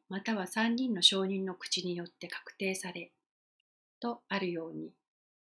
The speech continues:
起きた出来事を公正に確認し、最終的に教会の言うことを受け入れない場合は、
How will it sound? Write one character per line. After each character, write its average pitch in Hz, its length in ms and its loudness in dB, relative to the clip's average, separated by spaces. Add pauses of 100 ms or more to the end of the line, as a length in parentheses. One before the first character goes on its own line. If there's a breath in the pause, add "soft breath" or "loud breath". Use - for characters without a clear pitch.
(160)
起 - 100 0
き - 20 -10
た 196 80 -4
出 175 120 -2
来 196 120 -6
事 190 300 -4
を 165 80 -6
公 220 240 0
正 220 240 2
に 208 100 -2
確 202 240 -4
認 196 220 -2
し、 - 320 2 (440)
最 233 280 0
終 240 260 2
的 220 260 -2
に 214 160 0
教 214 220 -2
会 208 240 0
の 202 100 -2
言 208 120 -2
う 208 40 -6
こ 202 120 -10
と 214 200 -4
を - 200 -6
受 185 180 -2
け - 20 -
入 196 100 0
れ 196 100 -2
な 190 120 -4
い 175 120 -6
場 196 120 0
合 208 60 -2 (140)
は、 220 200 -4